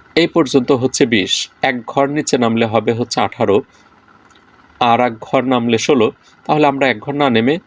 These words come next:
ষোলো এবং সত-, আঠারোর মাঝখান পর্যন্ত এরকম একটা আয়তলেখ অঙ্কন করব। ত্রিশ, ত্রিশের জন্য এই যে এখানে একদম পরিপূর্ণ মানই আছে,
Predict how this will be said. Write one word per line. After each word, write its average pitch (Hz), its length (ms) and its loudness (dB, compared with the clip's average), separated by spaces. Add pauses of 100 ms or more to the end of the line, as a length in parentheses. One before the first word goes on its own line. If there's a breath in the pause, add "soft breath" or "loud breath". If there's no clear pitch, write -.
(420 soft breath)
ষোলো 123 320 2
এবং 127 260 2
সত-, - 320 -4
আঠারোর 127 380 0
মাঝখান 123 480 -2
পর্যন্ত 135 600 -2 (640 soft breath)
এরকম 113 320 -2
একটা 107 220 -2
আয়তলেখ 107 460 -2
অঙ্কন 98 240 -4
করব। - 340 -4 (340 soft breath)
ত্রিশ, 143 400 0 (340)
ত্রিশের 143 380 2
জন্য 135 320 0
এই 143 120 4
যে 127 140 0
এখানে 117 280 -2
একদম 110 260 -4
পরিপূর্ণ 110 500 -2
মানই 104 300 0
আছে, 110 320 -2